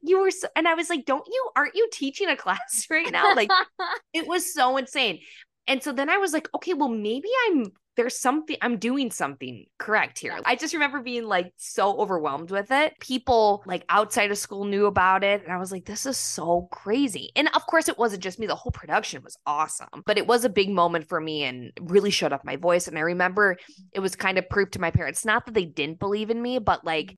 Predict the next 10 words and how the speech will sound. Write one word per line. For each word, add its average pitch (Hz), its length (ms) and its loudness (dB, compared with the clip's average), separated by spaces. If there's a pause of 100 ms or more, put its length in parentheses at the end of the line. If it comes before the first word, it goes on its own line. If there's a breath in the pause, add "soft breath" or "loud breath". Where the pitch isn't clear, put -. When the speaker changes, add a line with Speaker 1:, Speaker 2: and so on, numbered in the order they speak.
Speaker 1:
it 226 100 -2
was 208 200 0
like, 185 300 2 (220)
"Okay, 214 720 -4 (440)
like, 196 240 2
she 220 720 -4
can 220 200 -8
do 180 200 -6
this." 131 280 -2
And 196 200 -4